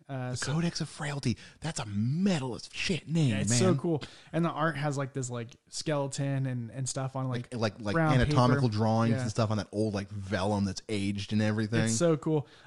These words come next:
Speaker 1: Uh, the card says, well, might as well read it. "Each
Speaker 2: Mm.
Speaker 1: hero puts an attack action card from their graveyard face down into their arsenal. Each hero that does discards a card.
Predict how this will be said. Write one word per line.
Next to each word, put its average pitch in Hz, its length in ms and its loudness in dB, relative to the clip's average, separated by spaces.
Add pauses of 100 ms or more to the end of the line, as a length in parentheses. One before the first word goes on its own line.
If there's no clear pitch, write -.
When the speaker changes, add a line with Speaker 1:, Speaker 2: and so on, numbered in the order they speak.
Speaker 1:
Uh, 156 260 2
the 147 160 0
card 214 360 4
says, 123 360 -4
well, 143 140 -2
might 151 140 0
as 151 100 0
well 147 100 -2
read 147 180 -2
it. 120 200 -6
"Each 202 220 -2
Speaker 2:
Mm. - 20 -2
Speaker 1:
hero 196 220 4
puts 175 260 -2
an 139 40 -2
attack 156 460 -4
action 156 260 -4
card 143 300 -4
from 135 140 -6
their 131 100 -2
graveyard 139 480 -4
face 185 300 -6
down 123 260 -6
into 127 240 -6
their 127 160 -8
arsenal. 143 460 -8
Each 143 180 -8
hero 139 200 -4
that 127 180 -6
does 131 280 -8
discards 123 520 -8
a 127 60 -8
card. 147 420 -10